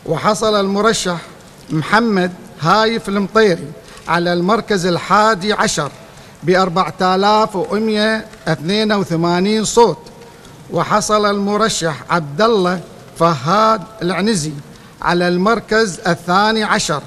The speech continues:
بأربعة آلاف ومية وواحد وسبعين صوت. ولكم الشكر جميعا.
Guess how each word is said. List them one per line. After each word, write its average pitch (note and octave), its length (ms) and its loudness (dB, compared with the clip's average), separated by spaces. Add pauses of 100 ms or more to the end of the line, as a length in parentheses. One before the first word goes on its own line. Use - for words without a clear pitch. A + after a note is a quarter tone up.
(420)
بأربعة F3 600 0
آلاف G#3+ 500 2 (440)
ومية A3 880 0
وواحد F#3 640 2
وسبعين F3+ 640 0
صوت. F#3+ 320 0 (580)
ولكم F#3 440 0
الشكر G3+ 380 -4
جميعا. E3+ 520 -4